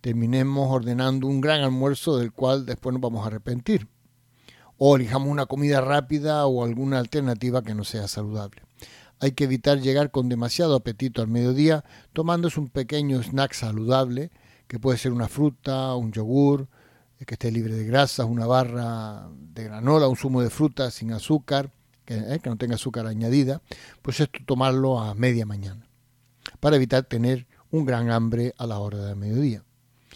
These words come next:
En tercer lugar, hay que comer ensalada, hay que comer frutas y verduras, sobre todo hay que tomar ensalada. Las ensaladas pueden ser falsas amigas de su dieta, si ya están condimentadas,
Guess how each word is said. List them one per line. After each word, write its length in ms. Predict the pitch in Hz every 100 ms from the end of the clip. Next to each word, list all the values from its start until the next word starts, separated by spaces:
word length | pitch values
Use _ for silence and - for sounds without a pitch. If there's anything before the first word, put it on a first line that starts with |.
| - - - -
En 120 | 135
tercer 280 | 139 160 160
lugar, 400 | 165 165 175 175 _ _ _ _ _ _ _ - -
hay 160 | 120
que 120 | 110
comer 260 | 113 113 107
ensalada, 520 | 104 120 131 120 110 -
hay 100 | 113
que 140 | 113 110
comer 420 | 110 120 123 127 _ _ _ _ - - _ -
frutas 400 | 139 131 156 117
y 60 |
verduras, 520 | 101 107 123 131 - -
sobre 180 | - 127
todo 340 | 233 302 156 -
hay 100 | -
que 120 | 113 113
tomar 300 | 110 107 101 - _
ensalada. 580 | 131 113 - 104 104 - _ - - -
Las 140 | 143
ensaladas 360 | 147 147 151 165
pueden 260 | - 160 156
ser 360 | - 165 165 - _ - - _
falsas 420 | 143 143 143 127
amigas 340 | 120 127 156 113
de 80 |
su 160 | 117 120
dieta, 360 | 127 135 117 104
si 100 | 135
ya 80 |
están 280 | 135 - 156
condimentadas, 1000 | 139 139 135 131 123 120 147 143 147 147